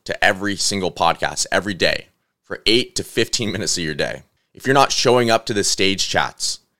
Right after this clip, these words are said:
in the Discord that we have almost every single day, you cannot be complaining that you're not successful on social media. Information is just information. Just because I'm giving you all this information doesn't mean you're just going to be successful.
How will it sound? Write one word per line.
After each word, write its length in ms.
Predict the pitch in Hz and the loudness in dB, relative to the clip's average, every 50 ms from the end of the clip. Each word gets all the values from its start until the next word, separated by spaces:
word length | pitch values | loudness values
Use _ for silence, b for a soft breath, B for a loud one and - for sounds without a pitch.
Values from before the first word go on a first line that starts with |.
| _ _ - | _ _ -6
in 100 | 113 127 | -4 -2
the 80 | 131 113 | -2 0
Discord 560 | 98 110 104 - - - 90 76 62 67 - _ _ _ _ _ _ - | 0 0 2 2 0 -2 -2 -6 -6 -8 -10 _ _ _ _ _ _ -4
that 120 | 82 82 | -2 -2
we 120 | 82 92 90 | 0 2 2
have 200 | 87 82 85 73 - | 4 2 2 0 -2
almost 420 | - 92 104 107 104 98 - - - - | -4 -4 -2 -2 -2 -2 -4 -4 -2 -2
every 260 | 90 95 85 95 87 | -2 -2 -2 -2 -4
single 280 | - - 92 82 82 | -2 -2 -2 -4 -6
day, 400 | 76 76 76 78 92 113 123 131 _ _ _ _ _ _ - | -4 0 2 2 2 2 0 -4 _ _ _ _ _ _ -14
you 100 | 110 101 | -14 -10
cannot 320 | - - 123 123 131 - 117 | -6 0 2 2 2 2 0
be 80 | 127 | -2
complaining 680 | 117 - 117 98 - - 110 117 113 101 87 80 78 76 - - | -4 -4 -6 -6 -2 0 0 2 2 0 -2 -4 -6 -10 -12 -8
that 160 | 80 80 - | -8 -6 -4
you're 100 | 82 87 | -4 -4
not 260 | 87 92 92 92 - | -2 0 -2 -2 -2
successful 720 | - - 85 - - - 82 87 - - - - - - _ _ - | -4 -6 -4 -4 0 0 0 2 0 -2 -4 -4 -12 -12 _ _ -12
on 140 | - 82 82 | -10 -10 -6
social 340 | - - 80 78 - - 71 | -4 -4 -4 -4 -6 -6 -8
media. 420 | 76 80 78 76 73 - - - _ _ _ _ _ _ - | -6 -6 -6 -6 -6 -8 -10 -14 _ _ _ _ _ _ -6
Information 640 | 120 151 165 - 180 139 127 127 135 - - 104 | -4 -4 0 0 2 2 4 2 2 2 0 0
is 100 | 92 80 | -2 -4
just 280 | - - 98 - - - | -2 -2 -2 -2 -2 -6
information. 680 | 87 82 - 87 82 80 80 78 - - - 85 - _ _ _ _ _ _ | -8 -10 -8 -6 -4 -4 -2 -4 -4 -8 -10 -14 -20 _ _ _ _ _ _
Just 260 | 82 127 151 - - | 0 2 2 2 0
because 460 | 175 139 - 143 131 127 110 87 - - | -2 2 6 6 6 6 4 0 -2 0
I'm 160 | - 104 98 | 0 -2 0
giving 240 | 80 104 104 110 110 | 0 0 0 0 0
you 120 | 104 92 87 | 2 4 4
all 80 | 90 | 4
this 140 | 90 87 - | 4 4 0
information 640 | 98 85 - 82 87 85 82 80 - 78 69 69 - - | -2 -4 -6 -4 -2 -2 -2 -2 -4 -6 -8 -10 -10 -2
doesn't 320 | - 90 123 135 135 92 | 0 0 2 2 0 -2
mean 180 | 92 107 110 104 | -2 -4 -4 -4
you're 120 | 95 82 76 | -4 -6 -6
just 280 | 76 92 85 - - | -6 -6 -4 -4 -6
going 240 | - 80 143 104 98 | -4 -4 -4 -4 -4
to 60 | 90 | -4
be 140 | 82 80 85 | -6 -6 -6
successful. 680 | 80 - - - - - 78 80 - - - - - | -6 -6 -6 -4 -4 -2 -2 -2 -2 -6 -6 -10 -20